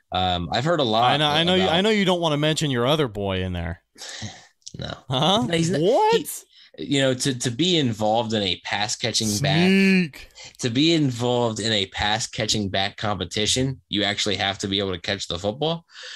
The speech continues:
Speaker 1: Um, I could go out there and catch more
Speaker 2: God,
Speaker 1: passes
Speaker 2: you
Speaker 1: than
Speaker 2: are,
Speaker 1: he
Speaker 2: you are, you are Keyshawn Vaughn's biggest hater.
Speaker 1: <laughs> I,
Speaker 2: You wake up extra early in
Speaker 1: I,
Speaker 2: the morning,
Speaker 1: I
Speaker 2: so you
Speaker 1: call
Speaker 2: have
Speaker 1: it,
Speaker 2: more time to be a hater.
Speaker 1: I call it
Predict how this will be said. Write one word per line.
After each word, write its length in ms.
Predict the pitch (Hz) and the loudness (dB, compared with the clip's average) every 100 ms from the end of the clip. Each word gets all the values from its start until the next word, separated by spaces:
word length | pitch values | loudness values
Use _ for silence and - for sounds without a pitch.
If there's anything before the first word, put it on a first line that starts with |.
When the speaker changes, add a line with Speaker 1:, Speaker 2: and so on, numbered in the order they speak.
| - - - | -14 -14 -6
Speaker 1:
Um, 760 | - 101 95 92 90 87 87 - _ _ _ | -2 0 2 0 0 -4 -8 -12 _ _ _
I 140 | 120 139 | -4 -2
could 180 | 127 95 | -2 -2
go 80 | 90 | -2
out 160 | 87 | -2
there 200 | 87 82 - | -4 -6 -6
and 120 | 90 | -6
catch 200 | 92 85 | -6 -2
more 80 | 120 | 0
Speaker 2:
God, 120 | 117 | 0
Speaker 1:
passes 80 | 110 | 0
Speaker 2:
you 80 | 175 | 2
Speaker 1:
than 80 | 202 | 2
Speaker 2:
are, 120 | 147 | 2
Speaker 1:
he 80 | 123 | 0
Speaker 2:
you 200 | 165 311 | 0 0
are, 200 | 165 120 104 135 - | 0 -2 -8 -18 -20
you 280 | - 143 277 | -14 -6 -2
are 80 | 170 | -2
Keyshawn 460 | - 185 - 151 131 | 0 0 0 -2 0
Vaughn's 300 | 135 110 98 98 - | -2 -4 -10 -16 -6
biggest 340 | 143 131 120 | -4 -2 -4
hater. 340 | 117 107 87 82 _ _ | -4 -4 -4 -10 _ _
Speaker 1:
<laughs> 260 | _ _ - | _ _ -2
I, 580 | - - - 151 151 143 - - - | -2 -2 -4 -2 -2 -4 -14 -14 -6
Speaker 2:
You 160 | 160 | 0
wake 200 | 226 196 | 2 4
up 140 | 185 165 | 2 2
extra 300 | 165 - 156 | 0 0 2
early 240 | 147 147 | 2 4
in 60 | 135 | 2
Speaker 1:
I, 20 | |
Speaker 2:
the 60 | 127 | 2
morning, 300 | 127 135 127 | 0 2 0
Speaker 1:
I 20 | |
Speaker 2:
so 100 | 117 | 0
you 120 | 127 135 | 0 2
Speaker 1:
call 240 | 196 196 | 2 4
Speaker 2:
have 80 | 185 | 4
Speaker 1:
it, 20 | |
Speaker 2:
more 160 | 160 165 | 4 2
time 320 | 160 156 143 | 0 0 0
to 60 | 127 | -2
be 200 | 127 117 | 0 0
a 40 | |
hater. 340 | 120 113 98 - _ _ | 0 -2 -4 -8 _ _
Speaker 1:
I 160 | 147 175 | -2 -2
call 440 | - - 147 151 | -2 0 2 2
it 120 | 165 | 0